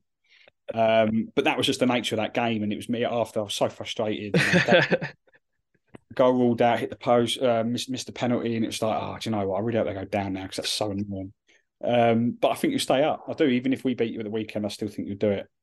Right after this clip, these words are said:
Speaker 1: Um, I think Cooper's done a superb job.
Speaker 2: How do you think the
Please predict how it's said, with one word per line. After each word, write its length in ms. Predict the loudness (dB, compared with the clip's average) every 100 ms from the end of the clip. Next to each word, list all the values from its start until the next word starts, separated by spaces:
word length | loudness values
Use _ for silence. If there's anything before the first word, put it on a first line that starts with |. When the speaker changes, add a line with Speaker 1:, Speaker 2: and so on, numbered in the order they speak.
| _
Speaker 1:
Um, 320 | -8 -6 -6 -10
I 40 |
think 220 | -8 -6
Cooper's 260 | -4 -6 -6
done 120 | -6
a 40 | -6
superb 440 | -6 -6 -6 -8
job. 180 | -10 -16 _ _ _ _ _ _ _ 4
Speaker 2:
How 100 | 4
do 80 |
you 40 | 4
think 120 |
the 80 | 0